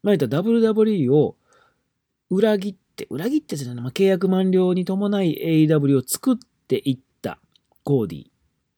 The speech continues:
が、セスに、え、簡単に勝ってしまうと、これってエーイーダブリューから帰ってきた人たちはそういうふうな扱いになるぞと。まあ、あの、いいような扱いをしてくれるだろうっていうふうに、エーイーダブリューの選手たちは見るのかな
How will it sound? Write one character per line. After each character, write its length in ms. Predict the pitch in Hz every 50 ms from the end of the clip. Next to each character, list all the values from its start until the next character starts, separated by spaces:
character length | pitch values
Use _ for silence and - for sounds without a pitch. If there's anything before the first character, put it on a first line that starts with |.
| _ _ _ -
が、 300 | 196 220 214 175 107 - _ _ _ _ _ _ _ _ _
セ 160 | - - 247 247
ス 220 | 226 - 143 113
に、 300 | 127 147 135 87 67 - _ _ _ _ _ _ _ _ _ _ -
え、 100 | 123 113
簡 300 | - - 156 175 180 180
単 200 | - 208 220 247
に 120 | 277 302 -
勝 140 | - 131 -
っ 20 |
て 140 | _ - 117
し 180 | - - - 151
ま 180 | 160 156 151
う 80 | 151 147
と、 480 | - - 202 202 185 151 110 85 - _ _ _ _ _ _ _ _ _ _ _
こ 120 | - -
れ 100 | 247 247
っ 20 | 240
て 500 | - _ _ _ - - 123 117 117 - -
エ 40 | 175
ー 140 | 185 185
イ 40 | 185
ー 40 | 185
ダ 80 | 185 180
ブ 100 | 156 135
リ 60 | 127
ュ 20 |
ー 120 | - 113 110
か 100 | - 156
ら 80 | 170 175
帰 40 |
っ 20 | 156
て 120 | - 175
き 80 | 170 170
た 80 | 156 127
人 160 | - - 123
た 100 | 110 95
ち 100 | - -
は 100 | 107 107
そ 160 | - - 190
う 20 | 190
い 40 |
う 20 | 185
ふ 60 | 180
う 40 | 190
な 140 | 160 131 113
扱 360 | 117 113 - - - 147 131
い 100 | 131 127
に 60 | 120
な 140 | 117 101 95
る 80 | 110 110
ぞ 140 | 101 90 80
と。 120 | 170 156 - - _ _ _ - - - - _ _ _
ま 280 | - 151 147 123 107 -
あ、 40 | -
あ 20 | 113
の、 80 | 113 -
い 160 | - 139 143
い 20 | 151
よ 120 | 160 156
う 40 | 127
な 120 | 113 101
扱 260 | 101 - - - 120
い 80 | 113 113
を 80 | 110 101
し 60 | -
て 120 | - 175
く 120 | 156 - 175
れ 100 | 175 170
る 240 | 165 160 156 147 - _ -
だ 180 | 135 120 120 151
ろ 280 | 196 208 160 101 -
う 20 | -
っ 0 | _ _ _ _
て 100 | - 143
い 100 | 143 147
う 60 | 151
ふ 140 | 143 151 160
う 40 | 139
に、 320 | 143 180 202 185 147 - - _ _ _ _ _ _ _
エ 60 | - 139
ー 60 | 143
イ 20 | 143
ー 20 |
ダ 60 | 139 131
ブ 80 | 113
リ 40 | 120
ュ 40 | 110
ー 0 |
の 40 | 104
選 180 | - 113 110
手 60 | -
た 100 | - 113
ち 100 | - -
は 60 | 107 98
見 180 | 110 123 135
る 140 | 135 156 165
の 140 | 156 123 98
か 200 | - - 87 85
な 220 | 82 82 80 -